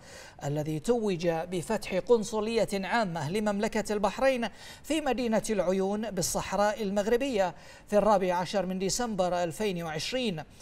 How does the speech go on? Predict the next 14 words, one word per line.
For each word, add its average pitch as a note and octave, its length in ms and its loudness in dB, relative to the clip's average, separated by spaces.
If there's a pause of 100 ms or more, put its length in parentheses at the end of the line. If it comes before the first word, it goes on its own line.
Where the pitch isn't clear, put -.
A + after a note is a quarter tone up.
(280)
ويتواصل F3 840 2
ذلك F#3+ 440 2
الموقف G3+ 640 0
في G#3 420 -2
إطار G#3 360 2
منظمة G#3 680 0
الأمم A3+ 460 0
المتحدة B3 680 2 (340)
وغيرها F#3+ 600 2
من G3+ 180 -2
المنظمات F#3+ 720 0
والمنتديات F#3+ 1080 0
الدولية D#3+ 920 -2 (100)
والإقليمية. A#3 920 -4